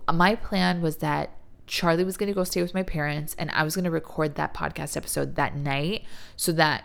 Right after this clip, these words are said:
you'd have a podcast episode. But instead, we, like, ran the gamble and Drake got, was like, "Yo, we should leave tonight instead of tomorrow morning so we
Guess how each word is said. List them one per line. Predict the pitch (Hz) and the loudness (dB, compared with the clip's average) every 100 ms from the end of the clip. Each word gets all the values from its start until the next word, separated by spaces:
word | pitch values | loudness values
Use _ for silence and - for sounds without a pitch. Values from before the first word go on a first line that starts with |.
| - | -6
you'd | 170 175 | -2 0
have | 165 | 0
a | 151 | 0
podcast | - 135 - 147 | -6 -6 -6 -8
episode. | - - 151 147 | -6 -6 -4 0
But | 165 | 2
instead, | 156 147 - - - 202 196 156 160 - | 2 2 -2 -2 4 6 8 6 2 0
we, | 151 | 0
like, | 156 151 - | 2 0 -2
ran | 143 156 170 160 | -4 0 0 0
the | |
gamble | 156 156 170 170 151 147 143 - - - - - - - - - | 0 2 2 4 4 4 0 -2 -8 -8 -12 -14 -16 -16 -8 0
and | 165 156 | 2 2
Drake | 165 160 - - - | 2 2 0 -14 2
got, | 165 160 - - | 6 6 4 -2
was | 160 147 | -2 0
like, | 151 135 - | 0 0 0
"Yo, | 151 160 156 | 4 6 6
we | 147 | 2
should | - 156 | -2 -2
leave | 147 | -4
tonight | - 165 175 185 - | -4 0 2 2 0
instead | 165 143 | -4 -6
of | |
tomorrow | - 156 147 | -6 -2 0
morning | 151 214 208 202 | 2 2 0 0
so | 165 | 0
we | 151 151 151 | 0 2 0